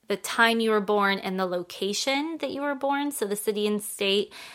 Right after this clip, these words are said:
so that you can pull up your human design chart, and you'll want one before we, we go into this,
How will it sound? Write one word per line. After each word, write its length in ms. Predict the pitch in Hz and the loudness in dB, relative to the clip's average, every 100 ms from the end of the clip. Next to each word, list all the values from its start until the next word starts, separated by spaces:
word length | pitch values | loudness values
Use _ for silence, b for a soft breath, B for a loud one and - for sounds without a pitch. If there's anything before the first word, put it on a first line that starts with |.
| B B | B B
so 340 | - - 214 202 | -4 2 4 6
that 380 | 196 185 185 202 | 6 4 4 0
you 100 | 202 | -4
can 160 | 196 | -4
pull 160 | 190 185 | -2 -2
up 160 | 185 | -2
your 100 | - | -6
human 260 | 180 202 180 | -6 -4 -4
design 420 | 185 196 226 226 | -4 -2 0 -2
chart, 540 | 214 226 214 208 - - b b b b _ | -2 0 2 0 -4 -18 b b b b _
and 520 | - 196 190 185 185 185 _ _ _ _ | -4 -2 -2 -4 -8 -12 _ _ _ _
you'll 180 | 202 202 | -2 0
want 200 | 190 190 | 2 0
one 280 | 196 202 196 | 0 0 0
before 520 | 190 185 - 190 185 | -2 -4 -2 -2 0
we, 460 | 180 190 175 180 175 _ | 0 -2 -2 -4 -8 _
we 140 | 214 202 | -6 -4
go 300 | 180 185 180 | -2 0 0
into 340 | 180 196 269 | -2 -4 -2
this, 560 | 285 359 403 - - | 0 0 0 -4 -8